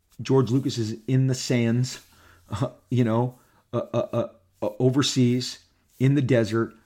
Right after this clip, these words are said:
making Star Wars. And, and this was just, I mean, this, this, this, those two guys rolled it downhill and absolutely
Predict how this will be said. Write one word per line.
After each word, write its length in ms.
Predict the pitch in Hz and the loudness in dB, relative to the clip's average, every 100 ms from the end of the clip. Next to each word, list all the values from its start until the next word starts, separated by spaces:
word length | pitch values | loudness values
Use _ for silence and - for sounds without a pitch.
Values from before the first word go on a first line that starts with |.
| - | -2
making 360 | 120 113 120 | 0 2 0
Star 260 | - 123 110 | -2 0 0
Wars. 380 | 101 85 - - _ _ _ _ | 0 -4 -10 -20 _ _ _ _
And, 200 | 120 117 | 0 0
and 140 | 120 123 | 0 0
this 160 | 123 | 0
was 220 | 135 113 - | 0 0 -2
just, 280 | 120 - - | -8 -10 -6
I 60 | 113 | -2
mean, 160 | 117 | 0
this, 320 | 120 - - _ | 0 -2 -6 _
this, 240 | 127 - - - - | -8 -8 -12 -20 -4
this, 220 | 139 - - _ _ - - | -4 -4 -8 _ _ -10 2
those 220 | 147 156 | 4 4
two 160 | - 143 | 0 0
guys 480 | 131 113 113 - - _ | 2 2 -2 -6 -14 _
rolled 300 | 107 131 123 | 0 2 4
it 140 | 123 104 | 2 0
downhill 640 | 117 127 123 120 107 107 _ _ _ _ | 0 0 2 0 -2 -6 _ _ _ _
and 280 | 120 110 107 _ - | -2 -2 -4 _ -2
absolutely 720 | 131 120 - 131 117 120 - | 0 0 0 0 0 -2 -4